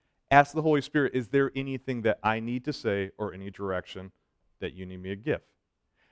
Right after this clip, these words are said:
At that point, ask them briefly what they want prayer for,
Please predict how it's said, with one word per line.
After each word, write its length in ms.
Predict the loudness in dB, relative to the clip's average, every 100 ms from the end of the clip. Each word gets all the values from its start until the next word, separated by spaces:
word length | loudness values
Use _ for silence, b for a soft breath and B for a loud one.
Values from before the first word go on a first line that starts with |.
| _ _
At 220 | 8 10 10
that 280 | 10 8
point, 380 | 2 2 4 0 _ _ _ _ _ _ 8
ask 400 | 10 10 6 2
them 380 | 2 2 -6 -10 _ _ _ _ _
briefly 840 | -4 -2 -2 -2 0 2 2 -2 -6 _ _ _ _
what 300 | 10 10 10
they 120 | 6
want 300 | 8 2 2
prayer 320 | 2 4 4
for, 420 | 2 0 2 2